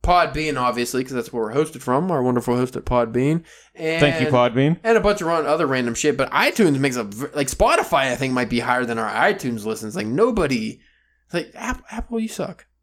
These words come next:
Speaker 2: Hmm. I got my friend
Speaker 1: You got, you have a
Speaker 2: who
Speaker 1: friend?
Speaker 2: Well, I did, well, yeah.
Speaker 1: Is he real?
Speaker 2: No, no,
Speaker 1: No.
Speaker 2: no, no. But I got her friend, um, that one I was telling you before, who had trouble finding our,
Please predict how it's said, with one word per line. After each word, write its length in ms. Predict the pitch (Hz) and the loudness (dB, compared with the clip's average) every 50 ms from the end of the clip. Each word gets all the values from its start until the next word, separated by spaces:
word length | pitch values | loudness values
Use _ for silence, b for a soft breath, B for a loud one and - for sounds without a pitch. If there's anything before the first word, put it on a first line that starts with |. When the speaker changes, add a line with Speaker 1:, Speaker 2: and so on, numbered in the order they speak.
| _ - | _ -6
Speaker 2:
Hmm. 100 | 131 127 131 B B B B B | -6 -6 -6 B B B B B
I 120 | - 170 165 | 0 0 2
got 180 | 165 190 190 | 4 4 4
my 140 | 175 156 139 | 4 2 -2
friend 480 | 135 - 165 165 170 185 208 208 196 - b b b b b b b b b b b b b b b b _ _ - | -2 0 2 4 4 4 4 2 -2 -6 b b b b b b b b b b b b b b b b _ _ -2
Speaker 1:
You 60 | - 170 | 4 4
got, 80 | 170 | 6
you 180 | 160 151 147 139 | 6 6 6 6
have 80 | 139 135 | 4 4
a 40 | 135 | 2
Speaker 2:
who 60 | - | -2
Speaker 1:
friend? 260 | - - 262 330 - - | -4 -8 -12 -12 -6 2
Speaker 2:
Well, 140 | 180 165 175 175 165 | 6 6 8 8 6
I 60 | 165 | 4
did, 300 | - 160 170 156 151 - - - - - | 2 2 2 2 2 0 -4 -18 -8 0
well, 220 | 165 165 156 156 143 | 2 4 4 4 4
yeah. 240 | 147 156 143 135 127 | 2 2 4 4 2
Speaker 1:
Is 100 | 127 127 | 2 0
he 140 | 139 131 113 | 0 -2 0
real? 440 | 110 113 117 123 123 135 160 160 - - | 0 2 2 4 4 4 2 2 2 4
Speaker 2:
No, 340 | 185 185 180 156 143 135 139 | 6 6 6 6 4 4 2
no, 400 | 151 151 143 135 127 123 120 - - | 4 4 4 4 2 0 -2 -4 -10
Speaker 1:
No. 120 | - 139 | -4 0
Speaker 2:
no, 260 | 143 131 123 117 113 - B B B B B B | 2 2 2 2 0 -4 B B B B B B
no. 180 | 139 147 151 151 | 2 4 6 6
But 160 | 156 156 - | 4 4 4
I 160 | 175 170 180 | 6 4 6
got 200 | 175 196 185 175 | 6 6 6 6
her 200 | 175 175 165 151 | 6 4 4 4
friend, 560 | - 165 190 202 190 170 160 160 151 135 135 b b b b b b b b b - | 4 4 4 4 4 4 4 4 2 2 -2 b b b b b b b b b 0
um, 840 | 147 143 139 135 135 131 127 123 123 123 123 123 123 135 - - - _ - | 2 2 4 4 4 4 2 2 2 0 0 0 -2 -4 -8 -12 -18 _ 0
that 160 | - 165 165 170 | 2 4 4 6
one 120 | 175 175 | 6 4
I 120 | 170 165 160 | 4 4 4
was 100 | 156 156 | 4 4
telling 180 | - 175 170 | 4 4 4
you 80 | 165 160 | 4 2
before, 400 | 143 147 139 - - 156 165 165 | 2 2 0 2 2 2 4 6
who 80 | 160 151 | 6 6
had 220 | 147 143 139 - | 6 4 4 2
trouble 240 | - 160 143 143 139 | 2 0 2 2 -2
finding 400 | - - 147 147 151 147 143 143 | 0 0 2 2 4 4 4 4
our, 260 | 135 135 131 123 | 4 4 2 0